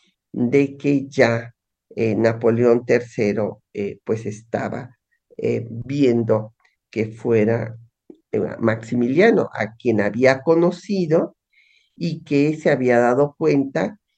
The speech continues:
de que era liberal, por una parte, y por otra, que era una persona dúctil, o sea, así, eh, pues lo consideraba Napoleón, que lo podía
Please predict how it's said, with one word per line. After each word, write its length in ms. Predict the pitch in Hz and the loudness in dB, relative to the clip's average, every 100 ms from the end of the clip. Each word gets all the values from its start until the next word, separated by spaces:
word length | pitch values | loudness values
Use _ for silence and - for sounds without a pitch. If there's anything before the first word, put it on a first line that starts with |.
| _ | _
de 260 | - 127 123 | -4 -2 -2
que 280 | 127 131 131 | -2 0 2
era 360 | 131 143 - - | 4 2 0 -2
liberal, 880 | 123 127 151 190 220 202 160 156 269 - | 0 0 2 4 4 4 2 0 -2 -6
por 160 | - - | -6 -4
una 280 | 131 135 135 | -2 -2 0
parte, 540 | 135 120 - 175 - _ _ _ _ - | 0 -2 -2 -4 -4 _ _ _ _ -20
y 60 | |
por 240 | - 113 117 | -4 0 4
otra, 540 | 131 135 143 147 165 | 4 4 0 0 -2
que 340 | - 127 120 113 | -2 0 0 0
era 420 | 127 120 127 135 | 0 2 2 2
una 340 | 123 117 120 | 0 0 -2
persona 800 | - 117 117 - 123 123 120 117 - _ _ _ | 0 -2 -2 -2 0 2 0 -2 -8 _ _ _
dúctil, 680 | 139 135 180 165 185 160 175 | -8 0 0 0 -6 -2 2
o 60 | 165 | 2
sea, 320 | - 123 117 | 2 -2 -2
así, 800 | 110 113 - - 131 127 123 123 _ _ _ | -6 -10 -12 -14 -10 -8 -8 -10 _ _ _
eh, 120 | - | -14
pues 240 | - 123 117 | -4 -2 0
lo 180 | 123 - | -2 0
consideraba 800 | 113 113 123 117 117 120 135 | -2 -2 -2 2 4 4 4
Napoleón, 800 | 131 120 117 110 120 123 143 233 - | 2 0 0 0 2 2 2 0 -2
que 140 | - | -2
lo 160 | 104 107 | -2 -2
podía 600 | 110 110 123 135 131 | -2 -2 0 2 0